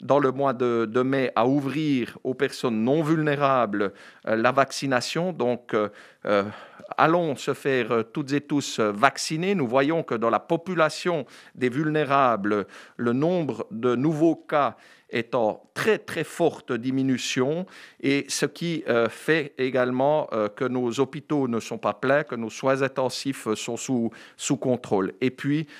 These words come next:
je dirais aujourd'hui, c'est de se faire tester, pas seulement quand nous avons des symptômes. Il y a quelques semaines, nous disions, « Allez vous faire, euh, tester » aux, aux simples symptômes.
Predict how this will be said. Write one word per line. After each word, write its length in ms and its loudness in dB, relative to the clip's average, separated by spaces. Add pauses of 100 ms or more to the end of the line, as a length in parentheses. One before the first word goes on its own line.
(180)
je 140 -2
dirais 400 2
aujourd'hui, 640 0
c'est 260 -4
de 120 0
se 180 -6
faire 360 -2
tester, 440 -2
pas 320 2
seulement 480 0
quand 320 -4
nous 180 -2
avons 220 2
des 80 -2
symptômes. 580 0
Il 100 -2
y 60 0
a 60 0
quelques 320 -2
semaines, 320 0
nous 100 0
disions, « 400 0 (120)
Allez 280 4
vous 140 0
faire, 360 0
euh, 180 2 (380)
tester » 600 0 (420)
aux, 260 4
aux 140 0
simples 440 0
symptômes. 720 0